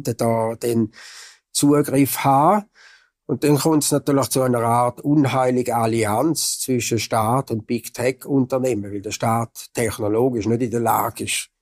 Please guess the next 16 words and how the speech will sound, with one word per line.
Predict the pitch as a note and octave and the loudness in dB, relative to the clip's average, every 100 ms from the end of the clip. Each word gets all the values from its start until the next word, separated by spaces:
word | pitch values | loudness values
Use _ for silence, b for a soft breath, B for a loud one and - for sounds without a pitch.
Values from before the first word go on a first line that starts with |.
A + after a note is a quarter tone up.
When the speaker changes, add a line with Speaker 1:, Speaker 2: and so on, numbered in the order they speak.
| _ _ _ | _ _ _
Speaker 2:
selber | - A#2 F#2+ A2 - D2 - _ B B B B B _ | -4 0 2 0 -6 -14 -20 _ B B B B B _
irgendwie | - G#2+ G#2 G#2+ | -4 -2 -2 -2
K | - A2+ A2 | -2 0 0
I | A2+ A#2+ - _ | 0 -4 -6 _
einzusetzen | C3+ B2 - A#2+ A2 - - A#2 G#2+ F#2+ E3 | 0 0 0 0 -2 -2 -6 -4 -8 -10 -10
oder | C3 A2 A2 | -4 -2 0
Speaker 1:
Mhm. | A2 | 0
Speaker 2:
da, | G#2+ A2 A2 G#2+ A2 G#2 | 0 -2 -2 -4 -4 -6
äh, | G2+ | -6
die | G#2 | -4
Speaker 1:
Er | |
braucht | G#2+ C3 B2 | 2 2 4
denn | D#3 D#3 | 4 4
die | D#3 C#3 | 6 6
Speaker 2:
Anwendungen. | C#3+ C#3+ | 4 2
Speaker 1:
sozusagen? | - F#2+ F2+ | 0 -4 -6